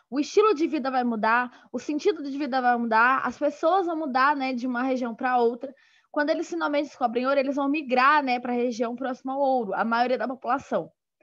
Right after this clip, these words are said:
Aí você tem, né, várias expedições bandeirantes em busca de ouro, que a gente já falou sobre isso no capítulo quinze, né, sobre os bandeirantes. E aí eles vão, é, procurando ouro, procurando ouro, uma hora eles vão achar,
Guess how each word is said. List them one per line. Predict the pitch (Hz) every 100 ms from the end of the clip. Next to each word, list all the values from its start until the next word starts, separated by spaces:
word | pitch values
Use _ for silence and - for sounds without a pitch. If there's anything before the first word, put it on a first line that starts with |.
| _ _ _ -
Aí | 494 330
você | 381 381
tem, | - 220
né, | 208 233
várias | 247 311 403
expedições | 330 - 302 285 285 254
bandeirantes | 226 254 240 226 220 277 320 269
em | 285
busca | 247 262 277
de | 226
ouro, | 226 247
que | -
a |
gente | 277 254
já | 226
falou | 226 247
sobre | 240 220 220
isso | 220
no |
capítulo | 208 208 208 208
quinze, | - 233 302 349 370 _ _ _
né, | 208 226
sobre | 240 208
os | 214
bandeirantes. | 214 214 208 180 208 247 285 _ _ _ -
E | 277
aí | 285 302
eles | 311 370 285
vão, | 254 254 302 370 320 _ -
é, | 226 233 233 226 214
procurando | 208 294 294 302 311 311
ouro, | 269 311 330
procurando | 285 285 262 277 262
ouro, | 302 359
uma | 359 302
hora | 320
eles | 370 349
vão | 403
achar, | 466 330 202